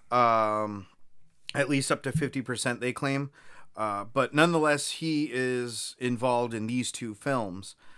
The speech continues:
Um, by all accounts, he is supposedly a consummate professional. He shows up knowing all his lines. He's good to go.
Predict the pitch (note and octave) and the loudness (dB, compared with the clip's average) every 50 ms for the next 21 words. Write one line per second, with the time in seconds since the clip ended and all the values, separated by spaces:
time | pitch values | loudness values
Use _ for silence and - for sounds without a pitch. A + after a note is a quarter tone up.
0 | - - - - - A2 A2 A2 G#2+ G#2+ G#2+ G#2+ G#2 G#2 G#2 G#2 G#2 B2 B2+ B2+ | -16 -16 -14 -10 -4 -2 0 0 0 0 0 -2 -4 -6 -4 -2 0 2 4 6
1 | C3 C#3+ C#3+ C#3 - C#3+ C3+ C3+ B2+ - - C3 B2+ A#2+ A2+ - - G#2+ - A#2+ | 6 4 4 2 2 2 2 0 -2 -4 -4 -4 -4 -4 -4 -6 -8 -6 -4 -4
2 | A#2 A2+ G#2+ A2 A2 A2 G#2 G#2 G#2 G#2 - C3 B2 A#2+ - - C3+ C3 B2+ A#2+ | -4 -4 -4 -6 -6 -4 -4 -4 -4 -4 -4 -4 -4 -2 -2 0 0 2 0 0
3 | - - - B2 - - F#3 F3 E3 - F#3 F3+ E3+ E3+ E3+ E3 - - - - | -2 -4 -8 -2 4 4 4 4 4 2 0 0 0 0 -2 -4 -8 -14 -20 -18
4 | - - - - B2 A2+ - - B2+ A#2 A2+ G#2 A#2+ A2+ - - A#2 A2 A2 G#2+ | -18 -16 -12 -10 -10 -8 -6 -4 -2 -2 -2 -2 -2 -4 -4 -4 -4 -4 -4 -2
5 | G#2 G2+ G2 G2 G2 G2+ A2 A#2 C#3+ D#3 E3 E3 D#3+ D#3+ D#3 D#3 D3+ D3 C#3 - | -2 -2 -2 -2 -2 -4 -4 -2 2 4 6 6 6 4 4 2 0 -2 -4 -4
6 | - - D3 C3+ B2+ A2 - - A#2+ A2 G2 G2 G2+ G#2+ B2+ C#3 C#3 C3+ C3 B2+ | -8 -8 -8 -8 -8 -8 -8 -6 -6 -6 -6 -8 -6 0 4 4 6 6 4 2
7 | B2 B2 | 0 -4